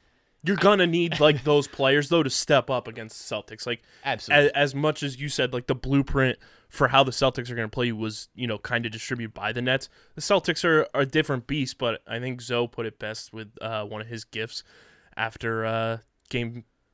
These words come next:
Speaker 1: si-, or game five when the, the Hawks won. It's like Rocky, you know, they're not a machine. They're human. There's ways to beat them. You just have to have guys in those moments step up, and I think we've seen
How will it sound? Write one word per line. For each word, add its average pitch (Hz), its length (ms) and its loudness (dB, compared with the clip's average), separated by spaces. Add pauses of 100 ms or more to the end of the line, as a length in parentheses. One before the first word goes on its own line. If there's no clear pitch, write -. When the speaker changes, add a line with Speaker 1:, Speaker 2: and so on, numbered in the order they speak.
Speaker 1:
si-, - 380 -4
or 117 180 -2
game 135 220 -2
five 127 400 0
when 117 180 -8
the, 117 120 -12 (260)
the 113 380 -4
Hawks 113 340 -4
won. 123 320 0 (600)
It's - 80 -18
like 107 140 -10
Rocky, 135 440 -2
you - 60 -20
know, - 140 -20 (140)
they're 110 100 -14
not 110 160 -12
a 123 40 -8
machine. 127 420 -12
They're 110 120 -12
human. 123 400 -10
There's 110 220 -10
ways 123 300 0
to 151 200 -4
beat 127 300 -4
them. 104 280 -10 (400)
You 127 120 -8
just 123 200 -8
have 113 160 0
to 117 60 -4
have 117 200 0
guys 110 480 -6 (340)
in 127 140 0
those 131 240 0
moments 120 320 -4
step 104 280 -6
up, 101 220 -12
and 117 80 -10
I 104 60 -10
think - 260 -14
we've 110 160 -14
seen 135 460 -4